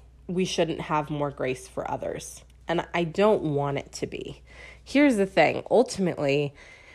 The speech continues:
what the world needs is for us to have more grace for others. But I believe that starts with having grace for yourself.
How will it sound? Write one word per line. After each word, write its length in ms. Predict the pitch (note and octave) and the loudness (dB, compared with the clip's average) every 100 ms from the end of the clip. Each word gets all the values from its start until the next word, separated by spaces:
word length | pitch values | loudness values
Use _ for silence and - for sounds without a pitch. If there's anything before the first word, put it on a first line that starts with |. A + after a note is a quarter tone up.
| - - | -18 0
what 200 | F3+ F#3 | 2 4
the 40 | |
world 480 | F3+ E3+ G#3+ G#3+ E3+ | 4 6 6 6 6
needs 640 | D#3 D#3+ C#3 - - - | 2 2 0 -2 -6 -6
is 200 | - D3+ | -2 -2
for 200 | - - | 0 -2
us 280 | - C#3+ - | 0 -2 -2
to 120 | - | -2
have 440 | D3 C#3 C3+ C3 - - | 0 2 0 -2 -10 -6
more 540 | D3 C#3+ C#3+ C3+ C3 - - | 0 2 2 0 -4 -10 -14
grace 680 | C#3+ C#3 C#3 - - - - _ _ _ _ | -4 0 0 -2 -8 -14 -18 _ _ _ _
for 240 | - - | -6 -2
others. 640 | D3+ C3+ - - - - _ - | -2 -4 -6 -8 -12 -18 _ -8
But 480 | D#3+ F3 E3 - - | 0 4 4 2 -8
I 220 | E3 D#3+ E3 | 0 2 4
believe 400 | E3 D3+ C#3+ D#3+ | 2 2 0 -2
that 180 | - | -4
starts 640 | - - - E3 - - - | -6 -4 4 4 4 -4 -4
with 140 | C#3+ | -4
having 340 | - C#3 C3 C3 | -2 -2 -2 -4
grace 340 | A#2+ - - | -6 -8 -10
for 140 | - | -10
yourself. 840 | - - - - - - - - | -10 -8 -8 -6 -6 -6 -12 -20